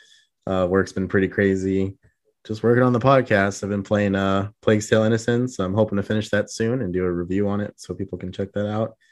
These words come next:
Uh, playing Halo. I'm always playing Halo.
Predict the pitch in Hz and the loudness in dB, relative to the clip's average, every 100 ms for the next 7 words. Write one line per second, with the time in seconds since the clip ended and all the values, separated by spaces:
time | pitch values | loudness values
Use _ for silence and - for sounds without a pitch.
0 | _ _ _ - _ 92 90 92 95 95 | _ _ _ -20 _ -4 0 2 2 0
1 | 95 98 _ - - _ - - _ _ | 0 -4 _ -20 -20 _ -20 -20 _ _
2 | _ - 147 147 143 156 165 165 - 143 | _ 2 4 6 8 8 8 4 -2 -2
3 | 127 120 123 120 117 123 131 135 | 0 0 0 0 0 4 4 2